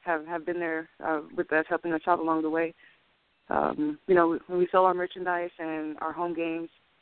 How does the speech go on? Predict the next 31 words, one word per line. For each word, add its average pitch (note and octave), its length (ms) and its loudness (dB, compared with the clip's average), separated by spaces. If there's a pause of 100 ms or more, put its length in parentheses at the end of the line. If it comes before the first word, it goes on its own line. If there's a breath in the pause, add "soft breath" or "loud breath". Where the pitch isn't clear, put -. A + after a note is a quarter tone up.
(220)
um, D#3 320 2
help F3 180 2
support F3 260 2
a F3 40 4
lot E3+ 160 4
of D#3+ 100 -6
our D#3+ 120 -2
travel. E3 540 0 (680)
And, D#3+ 400 -6 (560 soft breath)
um, D#3+ 300 6
but, F3 180 4
yeah, G#3+ 140 4 (100)
for G3+ 80 -4
now, G3+ 320 4 (340 soft breath)
we're G3 80 -2
working G3+ 220 2
on F#3+ 80 0
getting F#3+ 180 2
more F#3 180 2
sponsors F3+ 500 0 (260)
and, D#3+ 500 -2
and D#3+ 120 -4
doing E3+ 180 6
more E3+ 180 2
fundraisers D#3+ 480 0 (960)
to F#3 80 4
help - 180 6
out, D3+ 240 4 (480)
uh, F3 220 -2 (100)
for, E3 400 -2 (520)
for, D#3+ 100 -6